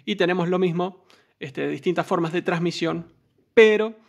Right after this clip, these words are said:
Eh, eh, este, digamos, hay, mm, hay que tener,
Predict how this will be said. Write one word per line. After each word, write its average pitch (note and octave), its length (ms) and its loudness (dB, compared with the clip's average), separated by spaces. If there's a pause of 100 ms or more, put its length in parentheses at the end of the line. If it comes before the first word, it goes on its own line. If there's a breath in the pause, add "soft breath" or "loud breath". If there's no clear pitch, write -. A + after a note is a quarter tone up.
(460 soft breath)
Eh, C3 1120 -10
eh, - 360 -18
este, C#3 280 -12
digamos, D#3 600 -8
hay, D#3+ 120 -2
mm, C3 720 -10
hay E3 120 0
que G3 100 -2
tener, E3 240 0